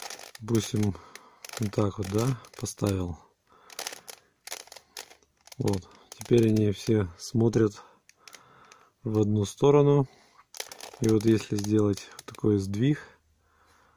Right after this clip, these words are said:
то мы получили наш Y. Теперь вот это ребро, то, что оно здесь оказалось, это вообще Неважно, потому что нам нужен сдвиг и сделать вот здесь вот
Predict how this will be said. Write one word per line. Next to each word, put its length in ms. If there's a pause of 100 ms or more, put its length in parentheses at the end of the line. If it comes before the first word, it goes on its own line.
(420)
то 100
мы 280
получили 600
наш 340
Y. 340 (1700)
Теперь 420 (140)
вот 160
это 340
ребро, 420 (120)
то, 100
что 180
оно 140
здесь 260
оказалось, 680
это 260
вообще 500 (400)
Неважно, 680
потому 320
что 180 (140)
нам 460
нужен 340
сдвиг 560 (460)
и 60
сделать 480
вот 100
здесь 380
вот 260